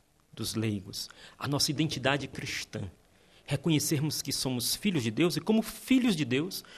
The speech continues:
nós somos chamados a ocupar na igreja e no mundo aquele espaço próprio que é dos cristãos, de ser sal da terra e de ser luz do mundo. Então, o papel do,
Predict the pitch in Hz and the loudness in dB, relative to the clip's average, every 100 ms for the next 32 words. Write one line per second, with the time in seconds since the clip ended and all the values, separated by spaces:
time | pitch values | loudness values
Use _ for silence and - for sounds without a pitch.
0 | - - 143 175 165 - 165 135 117 107 | -8 -2 0 2 0 0 0 2 2 2
1 | 123 123 123 - 107 123 147 151 147 220 | 4 2 2 -6 -6 2 4 8 10 10
2 | 254 233 262 247 - 208 190 175 190 214 | 6 4 0 0 0 4 6 4 4 0
3 | 247 - - - - 240 247 233 - - | -6 -12 -16 -6 0 2 4 2 0 4
4 | 226 240 - - 226 - 139 131 - - | 4 4 0 -4 -6 2 4 4 2 -10
5 | - _ _ _ - 170 180 - - - | -10 _ _ _ 2 4 4 -6 -20 -20
6 | - - - - - 151 - 127 120 110 | -20 -10 -4 -4 -2 -2 -4 -2 -2 -2
7 | - 117 - 147 160 160 - 123 117 120 | -2 -2 2 2 4 0 -2 -2 -2 -6
8 | - - - 120 - 147 123 110 110 135 | -12 -14 -10 -6 0 0 2 0 0 -2
9 | 131 98 98 - - - - 240 262 254 | -4 -6 -10 -16 -18 -14 0 4 6 6
10 | - 220 - 180 - 247 226 147 120 | 4 0 2 2 8 8 8 0 -4